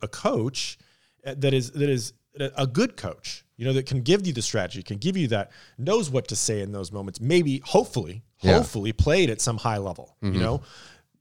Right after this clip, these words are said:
Speaker 1: They, not, some of them didn't. Some of them are still fantastic coaches if they didn't. You know, you can still learn the game the other ways,
Speaker 2: Mm-hmm.
Speaker 1: but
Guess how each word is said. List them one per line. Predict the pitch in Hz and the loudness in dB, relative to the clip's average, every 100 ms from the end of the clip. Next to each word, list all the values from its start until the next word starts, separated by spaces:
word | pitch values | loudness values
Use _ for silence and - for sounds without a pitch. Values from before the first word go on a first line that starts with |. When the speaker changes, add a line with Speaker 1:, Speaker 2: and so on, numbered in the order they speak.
| _ - | _ -10
Speaker 1:
They, | 127 131 | -6 -6
not, | 131 127 135 135 | -6 -2 -2 0
some | - 139 | -2 -2
of | 110 | -2
them | 107 | -6
didn't. | 98 104 123 - | -2 -2 -2 -2
Some | - 117 | -2 -2
of | |
them | 110 107 117 | -4 -6 -2
are | 107 | -2
still | 117 | -2
fantastic | 107 107 117 107 101 | -2 -2 -2 -4 -4
coaches | - 104 - 107 | -6 -6 -4 -6
if | 101 | -6
they | 92 | -6
didn't. | 90 98 139 _ _ _ 95 | -6 -10 -12 _ _ _ -10
You | 101 | -8
know, | 104 | -6
you | 107 113 | -6 -6
can | 101 | -4
still | - 123 101 | 0 0 2
learn | 117 113 107 101 | 2 2 0 -2
the | |
game | 101 101 104 | -2 -2 -2
the | 107 98 | -4 -4
other | 104 104 | -4 -2
ways, | 95 101 110 101 | 0 0 0 -2
Speaker 2:
Mm-hmm. | - | 2
Speaker 1:
but | 131 - | 2 2